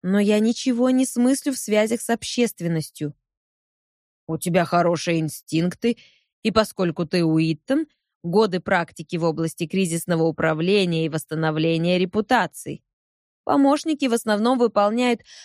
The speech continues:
обычную рутинную работу: сбор материала, подготовка пресс-релизов. Ничего такого, с чем бы ты не справилась.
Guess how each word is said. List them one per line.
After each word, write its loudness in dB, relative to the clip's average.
обычную 2
рутинную 2
работу: 0
сбор 0
материала, -2
подготовка -2
пресс-релизов. -2
Ничего 0
такого, 2
с -8
чем -2
бы -2
ты -2
не 2
справилась. -2